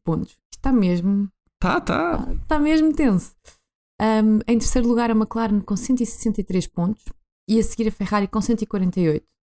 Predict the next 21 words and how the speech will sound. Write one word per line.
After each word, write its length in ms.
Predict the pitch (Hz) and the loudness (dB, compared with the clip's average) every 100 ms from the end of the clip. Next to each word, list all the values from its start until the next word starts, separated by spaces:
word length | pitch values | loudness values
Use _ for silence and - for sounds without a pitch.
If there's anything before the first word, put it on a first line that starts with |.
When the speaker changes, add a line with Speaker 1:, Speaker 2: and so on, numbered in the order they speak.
| - | -12
Speaker 1:
Portanto, 140 | 175 | -8
eu 40 | 180 | -6
acho 120 | 175 | -8
que 60 | _ | _
aqui 100 | 180 | -4
a 20 | 175 | -4
McLaren 420 | - 170 165 165 - _ - | -2 -4 -4 -6 -8 _ -6
claramente 380 | 180 175 175 165 | -2 2 0 0
neste 220 | 180 170 | -2 -4
momento 280 | 175 175 165 | -4 -4 -4
favorita 360 | - 165 165 - | -8 -4 -4 -4
ao 40 | |
terceiro 280 | 156 - 165 | -12 -10 -6
lugar. 280 | 160 151 175 - _ | -4 -4 -6 -12 _
Best 280 | 165 165 - | -6 -6 -6
of 80 | 160 | -6
the 80 | |
rest, 100 | 151 | -2
Speaker 2:
Primeiro. 340 | 147 127 135 | 0 2 0
Speaker 1:
não 60 | |
é? 40 | 151 | -2